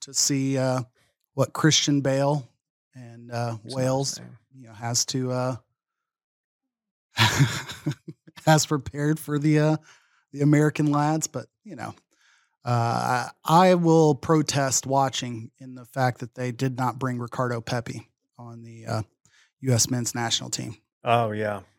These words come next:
Speaker 2: <clears throat> That's a good hill to die on.
Speaker 1: Mm-hmm. I believe El Paso native, I wanna say. F C Dallas for sure.
Speaker 2: Oh, there you go.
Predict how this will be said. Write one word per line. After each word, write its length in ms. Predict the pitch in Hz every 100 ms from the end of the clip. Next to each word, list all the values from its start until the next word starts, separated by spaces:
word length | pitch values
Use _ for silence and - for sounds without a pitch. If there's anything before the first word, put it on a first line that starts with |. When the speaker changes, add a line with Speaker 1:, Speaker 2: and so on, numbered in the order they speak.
| _ 143
Speaker 2:
<clears throat> 360 | 127 - _ -
That's 180 | 127
a 60 | 143
good 180 | 127 113
hill 180 | 123 113
to 80 |
die 220 | 101 98 98
on. 220 | 95 92 _ _ _ _ _ _ _ _ -
Speaker 1:
Mm-hmm. 200 | 139 147 143 _ _ _ -
I 60 |
believe 360 | 139 139 147 120 -
El 100 | 135
Paso 460 | - 131 - 123
native, 380 | 123 123 123 117 120
I 80 |
wanna 220 | 120 120 123
say. 280 | - - - _ _ _
F 140 | 135
C 160 | - 127
Dallas 420 | 123 120 123 120
for 140 | - 120
sure. 320 | - 123 113 _ _ _ _ _
Speaker 2:
Oh, 240 | 143 117 95
there 120 | 180
you 80 | 269
go. 340 | 147 196 247